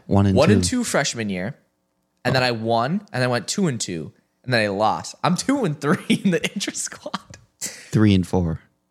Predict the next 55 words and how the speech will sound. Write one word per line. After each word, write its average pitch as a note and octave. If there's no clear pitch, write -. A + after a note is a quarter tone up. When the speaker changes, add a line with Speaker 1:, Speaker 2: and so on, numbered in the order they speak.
Speaker 2:
Me? A#2+
Speaker 1:
Yeah. -
Speaker 2:
Why? F#2+
Speaker 1:
You G#2
just A2
said G#2+
you G2+
went F#2
one F#2+
and G#2+
two, G2
then F2+
two F#2+
and F2+
two, F2
and F2+
then F2
lost. F2
Speaker 2:
One, C#3+
no, E3
like, G#2+
one C3
and C3+
two, B2+
and A#2
then A2
I A2
won A2+
the A#2
next G#2+
year, C3
Speaker 1:
Oh, G2+
so G#2
Speaker 2:
and -
Speaker 1:
you're G2
Speaker 2:
I F#2+
was F#2+
Speaker 1:
two F#2+
and F2+
three. G2
Speaker 2:
two G2
and A2+
two. -
I'm A2
two G#2+
and F#2+
three. D#2+
So E3+
Speaker 1:
Oh. -
Speaker 2:
I C3+
have A#3+
a A#3+
tougher F3+
time, B2+
basically, C#3+